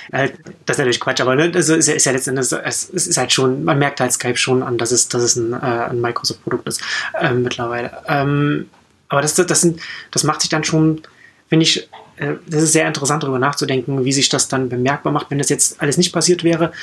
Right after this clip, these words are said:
dann hätte das sich, dann hätte, ähm, Skype relativ weiterhin gesetzt gewesen und Zoom wäre weiterhin lei-, weiterhin st-, still und leise vor sich hingewachsen. Die waren ja schon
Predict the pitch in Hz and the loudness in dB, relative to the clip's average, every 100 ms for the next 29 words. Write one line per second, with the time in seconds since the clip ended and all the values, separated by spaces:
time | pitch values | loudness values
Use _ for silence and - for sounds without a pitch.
0 | - - 143 147 147 147 - 147 - - | -14 -4 0 2 2 2 2 0 -2 -12
1 | - - - 139 139 147 147 135 143 - | -16 -10 -2 0 2 2 0 -2 -6 -18
2 | - - 170 160 185 170 - 160 165 170 | -20 -8 -8 -4 -2 0 2 2 2 2
3 | 170 - 170 175 165 175 - 170 165 170 | 0 0 2 4 4 2 0 0 2 4
4 | 175 156 147 - 170 160 151 143 156 165 | 2 0 -2 0 2 4 2 0 0 0
5 | 170 147 147 160 156 156 - - - 151 | 0 0 -2 -2 -6 -8 -10 -8 -2 0
6 | 156 156 156 156 - - - - - 151 | 0 2 2 2 -2 -6 -8 -6 -2 0
7 | 143 147 147 156 139 170 175 165 - 151 | 0 0 -2 -2 2 2 2 2 0 0
8 | 139 135 160 151 170 160 | 0 0 0 0 0 0